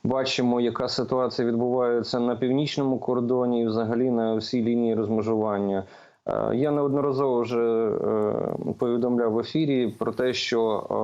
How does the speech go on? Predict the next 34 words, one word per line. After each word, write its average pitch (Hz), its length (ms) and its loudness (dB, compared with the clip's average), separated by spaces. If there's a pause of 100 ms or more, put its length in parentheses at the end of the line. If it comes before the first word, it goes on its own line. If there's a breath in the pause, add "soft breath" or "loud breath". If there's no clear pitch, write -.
(320)
е, - 80 -20
північний 120 600 0
кордон 117 500 0
в 101 60 -6
Харківській 107 560 -2
області, 135 580 0
для 113 160 0
того, 117 280 -2
щоб 110 440 -2
сформувати 113 600 0
там 110 200 -2
якесь 107 260 -4
ударне 110 340 0
угрупування, 127 680 0
ворогу 117 320 0
необхідно 113 460 0
провести 110 420 -2
ряд 104 180 0
заходів, 135 500 0 (540 loud breath)
які 135 240 0
зараз 123 320 0
в - 20 -6
стані 123 360 -2
сучасної 117 580 -2
війни, 120 240 2
яка 110 180 -2
відбувається 110 440 0
практично 110 520 -4
в 113 80 0
онлайні, 143 540 0
зробити 117 460 0
це 117 160 -4
непомічено 117 680 0
неможливо. 110 1000 2